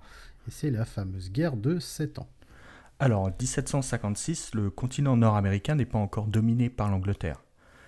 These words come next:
Speaker 2: Celle-ci est présente sur le littoral atlantique avec ses treize colonies, la Virginie, le Massachusetts, le New Hampshire, le Maryland, le Connecticut, Rhode Island,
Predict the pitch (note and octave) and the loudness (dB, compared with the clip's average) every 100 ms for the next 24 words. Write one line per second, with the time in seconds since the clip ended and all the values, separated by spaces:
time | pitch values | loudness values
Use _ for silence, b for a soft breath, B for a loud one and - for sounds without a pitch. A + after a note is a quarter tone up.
0 | b - G#2 - G#2+ - G2+ G#2+ - G2 | b -4 -4 0 0 2 2 0 -2 -2
1 | F#2 F#2 G2+ F#2 F#2 - A2+ - F3 A#2+ | -2 -2 -2 0 0 0 -2 -2 -2 -2
2 | F#2 - F2 - _ - C3 - G2+ F2+ | -2 -2 -6 -8 _ 2 4 4 2 4
3 | G#2 F#3 - - - F#2+ F2 G2+ F#2+ F#2+ | 4 2 -2 -14 -4 0 2 2 4 4
4 | F#2 A#2+ - G2 F2+ F2+ F#2+ G2 - G2+ | 2 0 0 2 2 0 -2 -2 -2 -2
5 | D3+ - - G#2 F#2+ G2 F2+ - G#2 A2+ | -2 -4 -4 -2 2 2 0 0 -2 -2
6 | C#3 - G2+ F#2 A#2 G2+ G2 A2+ - B | -4 -6 -2 2 2 0 -2 -4 -10 B
7 | B B B F#2+ - D#3 D3+ - - A2 | B B B 2 4 4 2 -2 -2 -2
8 | - - - C3 B2 G2 G2 B2 | -6 -14 0 2 6 4 4 0